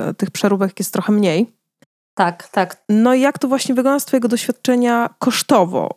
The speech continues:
Speaker 1: E, m-, mam na myśli proporcje. Koszt mieszkania i remont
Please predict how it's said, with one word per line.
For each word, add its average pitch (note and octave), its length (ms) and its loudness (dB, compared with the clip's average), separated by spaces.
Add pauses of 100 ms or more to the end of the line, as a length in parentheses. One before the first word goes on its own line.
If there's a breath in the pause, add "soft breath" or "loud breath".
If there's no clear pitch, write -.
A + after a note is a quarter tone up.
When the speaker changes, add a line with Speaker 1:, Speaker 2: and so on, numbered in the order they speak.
Speaker 1:
E, - 20 2
m-, F#3+ 680 0
mam A3+ 380 0
na A#3 100 2
myśli A3+ 360 0
proporcje. B3 760 0
Koszt - 320 0
mieszkania A3 840 0
i G3+ 120 2
remont A#3+ 560 0